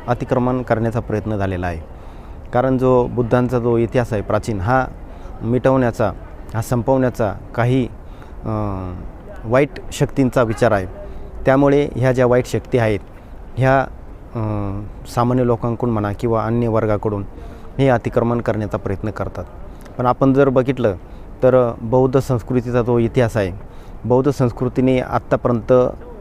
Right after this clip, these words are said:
एकाही पंथावर अतिक्रमण करण्याचा प्रयत्न केलेला नाही आणि तसा कोणताही पुरावा आपल्याला भेटत नाही. पण जर आपण बघितलं बौद्ध लेणी व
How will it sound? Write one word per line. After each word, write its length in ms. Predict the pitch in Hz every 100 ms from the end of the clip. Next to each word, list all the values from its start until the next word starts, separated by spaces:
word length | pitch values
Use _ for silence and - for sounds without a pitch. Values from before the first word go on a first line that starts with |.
| -
एकाही 480 | - 131 - 139 143
पंथावर 600 | 139 120 117 120 117 123 -
अतिक्रमण 460 | 117 120 120 117
करण्याचा 360 | 117 104 101 107
प्रयत्न 300 | - 107 107 98
केलेला 280 | 101 98 95
नाही 200 | 90 85 - - - - -
आणि 100 | 117 127
तसा 260 | - 127
कोणताही 400 | 120 123 120 139
पुरावा 380 | 135 131 120 120
आपल्याला 300 | 107 113 113
भेटत 420 | 98 107 - 107
नाही. 180 | 101 87 - - - - -
पण 120 | 131
जर 100 | 131
आपण 320 | 123 117 135 127
बघितलं 400 | 123 127 117 101
बौद्ध 280 | 120 123
लेणी 340 | 123 113 123 104 92 - - - - - - - -
व 460 | 123 123 120 107